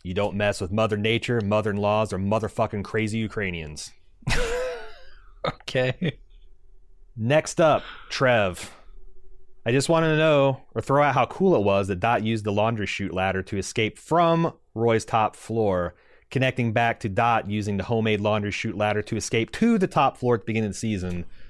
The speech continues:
Speaker 1: Chutes and
Speaker 2: Mm.
Speaker 1: ladders is crazy."
Speaker 2: Nice.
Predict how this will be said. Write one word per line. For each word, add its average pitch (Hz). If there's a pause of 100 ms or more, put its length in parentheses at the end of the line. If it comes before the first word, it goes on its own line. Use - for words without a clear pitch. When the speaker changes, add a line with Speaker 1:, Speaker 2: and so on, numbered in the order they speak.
(140)
Speaker 1:
Chutes 143
and 139
Speaker 2:
Mm. 120
Speaker 1:
ladders 123
is 107
crazy." 85 (460)
Speaker 2:
Nice. -